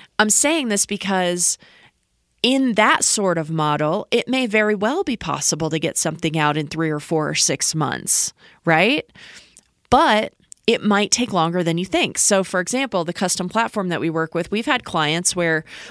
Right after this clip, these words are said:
once they've gotten through all their user validation and once they've really h-, honed in on what their problem is, this company's helped us get them launched within three or four months of that.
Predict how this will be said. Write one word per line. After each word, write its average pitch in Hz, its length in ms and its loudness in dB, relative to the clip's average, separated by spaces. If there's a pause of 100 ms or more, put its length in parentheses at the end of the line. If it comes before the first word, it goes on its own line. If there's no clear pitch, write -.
once 190 320 2
they've 190 200 0
gotten 180 280 -2
through 190 180 0
all 175 80 2
their 165 140 0
user 208 320 -2
validation 185 720 -2
and 151 120 -4
once 151 180 -2
they've 156 380 0
really 180 400 2
h-, 175 60 -4 (200)
honed 175 360 0
in 180 120 2
on 160 140 0
what 156 140 -4
their 143 100 -4
problem 214 480 0
is, 151 340 -2 (380)
this 214 180 2
company's 190 460 0
helped 175 280 -2
us - 300 0 (220)
get 180 280 2
them 165 220 2
launched 170 400 -2
within 165 220 -4
three 175 240 0
or 175 60 -2
four 170 260 -2
months 165 280 0
of 160 160 -4
that. - 540 -2